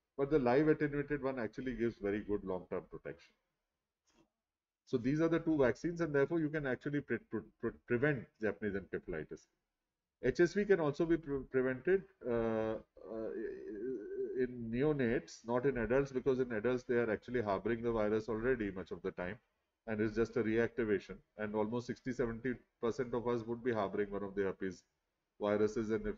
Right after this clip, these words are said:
you know, at some point of time due to immunosuppression or something triggers it, and then, uh, it can get reactivated. Now, every time it gets reactivated, it doesn't go to the brain, so it's not that. Mostly, you'll see if it gets reactivated, H S V one,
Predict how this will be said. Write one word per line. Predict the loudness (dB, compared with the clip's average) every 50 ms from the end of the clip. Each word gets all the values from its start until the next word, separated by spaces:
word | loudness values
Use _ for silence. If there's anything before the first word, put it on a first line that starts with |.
| -10 _ -6
you | -4 -4 -2
know, | -2 -4
at | -6 -4
some | -6 -6 -4
point | -4 -4 -4 -2 -2
of | -4 -6 -4 -2
time | 0 0 2 0 -2 -2 -4
due | -6 -4
to | -4 -4 -6
immunosuppression | -4 -6 -8 -6 -6 -8 -6 -4 -2 -2 -2 -2 -4 -6 -6
or | -6
something | -6 -8 -8 -4 -2 -2 -2 -2 -6 -14 _ _ _ _ _ _ _
triggers | -2 0 2 4 2 2 2 -2
it, | -4 -6 -6 -4
and | -4 -4 -4 -2
then, | -2 -2 -2 -2 -6 _ _ _ _ _ _ _ _ _ _ _ _ _ _ _ -2
uh, | 0 2 2 2 2 2 0 -2
it | -4 -2 -2
can | -4 -4 -2 0
get | -2 -2 0 2
reactivated. | 2 4 4 2 2 0 0 0 0 0 -2 -4 -2
Now, | 0 0
every | 0 0 0 0
time | 0 0 0 0 0
it | -2 0 2
gets | 2 2 2 2
reactivated, | 2 2 2 2 2 2 2 4
it | 4 2
doesn't | 2 0 0 0
go | -2 0
to | 0 0
the | -2 -2 -2
brain, | 0 0 0 0 -2 -6 -10
so | -8 -6 -6
it's | -6 -6 -6
not | -6 -6 -4 -2
that. | -2 -2 -2 -4 -6 -10 -18 _ _ _ _ _
Mostly, | -6 -6 -6 -6 -4 -4 -2 -2 -4 -6 -6 -4
you'll | -4 -2 -2 -2
see | -4 -6 -6 -4 -2 -2 -2 -2 -2
if | -4 -6
it | -6 -4
gets | -2 -4 -4 -4 -4
reactivated, | -4 0 0 0 0 0 -2 -2 -2 -2 -2 -2 -2 -2 -2 -4
H | -4 -4 -6
S | -6 -6 -6
V | -4 -4
one, | -2 -4 -4